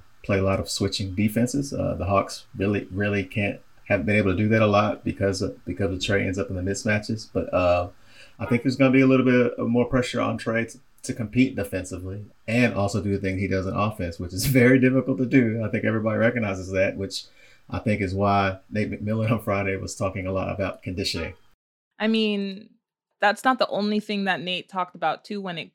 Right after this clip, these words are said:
Speaker 2: c-, comes to Trey specifically. I mean, it's, you, he wants to see, you know, Trey be a little bit mature, be a leader. And,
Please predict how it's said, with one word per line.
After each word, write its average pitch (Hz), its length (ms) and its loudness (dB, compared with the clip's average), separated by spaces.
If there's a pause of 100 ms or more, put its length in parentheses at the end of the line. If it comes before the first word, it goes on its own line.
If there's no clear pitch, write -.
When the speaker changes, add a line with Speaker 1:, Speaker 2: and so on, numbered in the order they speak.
Speaker 2:
c-, 185 120 -16 (100)
comes 196 280 0
to 170 100 -10
Trey 170 320 -2
specifically. 160 880 -8
I 175 80 -8
mean, 170 420 -10
it's, - 540 -10
you, 196 160 -6
he 208 180 -4
wants 208 280 0
to 202 100 -4
see, 185 580 -8 (320)
you 185 80 -8
know, 165 140 -4
Trey 180 760 -2 (580)
be 233 200 0
a 262 40 4
little 214 240 2
bit 202 160 -2
mature, 175 640 0
be 233 200 0
a 233 60 4
leader. 180 580 0
And, 175 380 -4